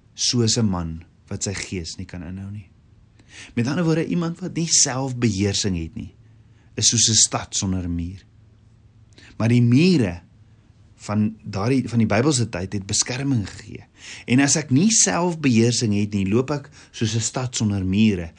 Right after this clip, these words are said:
en ek is oop vir die aanvalle van die vyand. So, so dit is belangrik om sonde van mense te skei. Want jy sien, as ek kwaad word vir mense en ek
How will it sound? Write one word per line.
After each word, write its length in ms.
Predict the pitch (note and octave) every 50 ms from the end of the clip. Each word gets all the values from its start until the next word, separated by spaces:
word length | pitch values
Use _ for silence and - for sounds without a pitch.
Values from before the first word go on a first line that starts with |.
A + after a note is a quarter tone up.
| - - - - _
en 100 | - F2+
ek 140 | F2+ E2+ -
is 240 | F#2+ - - - - _
oop 220 | - D3 B2 -
vir 160 | - - - F#2+
die 140 | G2 -
aanvalle 420 | - A2 G#2+ - - E2+ E2 E2+ E2
van 140 | - - F2
die 100 | F2 E2+
vyand. 380 | - - - A2+ A2+ A2 - _ _ _ _ _ _ _ _ _ - - - -
So, 180 | - - B2+ A2+
so 340 | - - - - - C#3+
dit 40 | C#3
is 120 | D3+ C#3 B2+
belangrik 480 | - G#2+ G2 A2 C#3 E3 D#3 A#2+ -
om 240 | A2+ G#2+ G#2+ G2+ F#2 - - - - _ - - - - _ - _ _ _ _ _ _ - _ _ _ _ - - - _ _ _
sonde 560 | - - - D#3 D#3+ D3+ B2+ F2+ - - D#2 - - -
van 180 | G#2 G2 F#2 F#2
mense 400 | F#2+ G2 G#2+ G#2+ G2 F#2 - F2+ E2+
te 120 | - F#2
skei. 460 | - - - - F2+ F2+ G2 G2 - - _ _ _ _ _ _ _ _ _ _ _ _ _ _ _ _ _ _ _ _ _ - _ - - - -
Want 140 | A#2 A#2+ A2
jy 40 | B2 A#2+
sien, 160 | - D3 D3+
as 140 | C#3 B2 A#2+ B2
ek 60 | B2
kwaad 300 | - C#3+ D#3 E3+ F3+ E3+ -
word 240 | B2+ B2+ A#2+ A#2
vir 120 | - A#2 F#2+ F2+
mense 480 | F2 F#2 F#2+ G2+ G2+ F#2+ F2+ - -
en 220 | G1+ G1+ - G2+ G#2+
ek 80 | A2